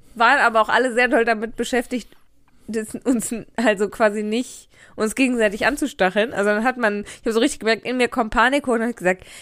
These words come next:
ja, aber es ist ja bestimmt eh nix. Und dann hat eine andere Panik gekriegt und hat dann auch wieder versucht, alle zu beruhigen. Das hat aber gar nichts gebracht. Wir waren dann irgendwann alle mega panisch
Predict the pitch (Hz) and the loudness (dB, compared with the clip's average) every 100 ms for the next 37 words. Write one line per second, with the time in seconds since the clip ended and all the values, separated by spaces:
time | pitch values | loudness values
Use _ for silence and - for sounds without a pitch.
0 | - 202 214 196 196 214 - 196 185 - | -6 2 2 2 0 -2 -2 0 -2 -6
1 | 190 190 - 202 190 175 - 220 233 254 | -6 -4 0 0 0 -4 -2 -2 0 0
2 | 233 247 320 311 311 320 320 349 294 - | 2 2 0 -2 2 0 0 -6 -14 -6
3 | 339 - 262 240 - 202 247 226 214 226 | -6 -4 -4 -2 0 0 0 0 0 0
4 | 196 220 - 202 202 208 190 208 208 233 | -2 0 0 0 -2 -4 0 2 0 -2
5 | 226 277 285 233 220 240 269 - 214 - | -2 0 2 2 2 0 0 -6 -10 -8
6 | 220 233 190 208 220 175 220 240 254 226 | -4 -2 4 4 4 0 0 0 2 2
7 | 220 - 185 247 - 190 196 240 | 4 4 4 2 4 2 2 -2